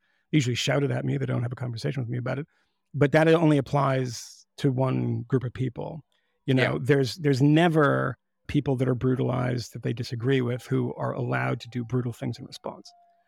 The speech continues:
Speaker 1: And whether or not you think that about the Irgun, about the
Speaker 2: That's a very good
Speaker 1: Haganah,
Speaker 2: point.
Speaker 1: about the nineteen forty, it doesn't make a difference. It's just they won't allow that. It's a one-way street.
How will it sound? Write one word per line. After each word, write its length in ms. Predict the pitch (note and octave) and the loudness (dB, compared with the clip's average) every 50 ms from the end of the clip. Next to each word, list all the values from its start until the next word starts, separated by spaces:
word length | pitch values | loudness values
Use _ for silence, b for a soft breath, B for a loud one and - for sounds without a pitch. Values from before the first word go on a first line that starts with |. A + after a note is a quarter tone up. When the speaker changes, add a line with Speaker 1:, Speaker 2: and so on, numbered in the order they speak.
| _ - | _ -2
Speaker 1:
And 120 | B2+ C3 | 0 4
whether 160 | C#3 D3 C#3+ | 4 4 4
or 120 | C#3+ C#3+ C3+ | 4 4 2
not 200 | C3+ C3 C#3 C#3+ | 2 2 0 -2
you 80 | C3 | -4
think 260 | A#2+ - C#3+ C3 B2 | -4 -2 -2 -2 0
that 240 | - C3+ B2+ C3 C3 - - | 0 -2 -2 -2 -4 -6 -6
about 320 | - A#2 B2+ B2+ B2 B2 - | -6 -4 -2 -2 -2 -2 -4
the 100 | C3+ C3+ | -4 -2
Irgun, 560 | B2 A#2+ A#2 C3+ C#3 C#3 C3+ C3 B2+ B2+ - | -2 -2 0 0 0 2 0 0 -2 -2 -4
about 200 | C#3 B2 B2 A#2+ | -4 -4 -6 -4
the 80 | - B2 | -4 -4
Speaker 2:
That's 180 | A2+ A#2 A#2+ | -2 -2 -2
a 60 | B2 B2+ | -2 0
very 120 | C3+ C#3 | 0 0
good 80 | C#3 C3+ | 0 0
Speaker 1:
Haganah, 200 | C3 B2+ B2+ - | -2 -4 -4 -4
Speaker 2:
point. 60 | C3 A#2 | -4 -2
Speaker 1:
about 200 | A#2+ B2+ B2+ - - _ | -2 -2 -2 -2 -6 _
the 120 | C#3+ C3 D3 | -10 -6 -4
nineteen 200 | C#3 C3 A2 A#2 | -4 -4 -4 -4
forty, 120 | C3 C3+ | -4 -4
it 20 | B2 | 0
doesn't 140 | C3+ B2+ | 0 0
make 80 | C3 B2 | 0 0
a 20 | |
difference. 340 | B2 C3+ A#2+ B2+ B2 B2 - _ _ _ _ _ _ _ | 0 -2 -2 -2 -4 -6 -10 _ _ _ _ _ _ _
It's 100 | - D3+ | -2 0
just 100 | B2+ C#3+ | 2 4
they 120 | B2+ D3 C#3+ | 4 6 6
won't 160 | D3 D3+ D3 | 6 6 6
allow 380 | C3+ C3 C3 C#3+ D3 C#3+ C#3 C3+ | 6 4 4 4 4 4 2 2
that. 220 | A#2+ B2 C3 - - | 0 -4 -8 -12 -16
It's 160 | C#3+ - - | -20 -14 -8
a 60 | C3+ B2+ | -8 -6
one-way 320 | B2 B2+ B2+ B2+ B2 A#2+ | -4 -4 -4 -6 -6 -8
street. 320 | A#2+ - - C#3 C3 C#3 | -10 -14 -16 -18 -20 -20